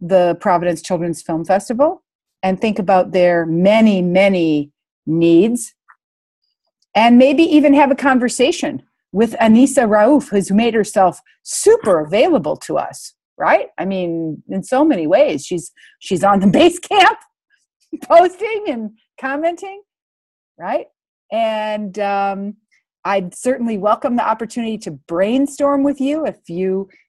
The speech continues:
uh, if you, uh, would like to brainstorm ideas for an alternative assignment. Um, but I'm gonna ask you to put forward the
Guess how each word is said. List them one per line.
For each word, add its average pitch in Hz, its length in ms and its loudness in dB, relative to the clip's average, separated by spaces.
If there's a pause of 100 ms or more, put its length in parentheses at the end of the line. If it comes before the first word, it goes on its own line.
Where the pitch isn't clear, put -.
(160)
uh, 175 840 -4
if 170 200 -8
you, 170 600 -4
uh, 165 260 -4
would 175 160 -8
like 185 200 -2
to - 100 -10
brainstorm 247 800 -2
ideas 247 540 -2
for 240 200 -4
an 233 80 -4
alternative 233 640 -6
assignment. 226 520 -6 (420)
Um, 190 380 -2 (340)
but 208 280 2 (180)
I'm 214 140 2
gonna 247 180 2
ask 208 400 -2
you 214 460 4
to 285 140 -2
put 214 220 -4
forward 196 540 -2
the 170 340 0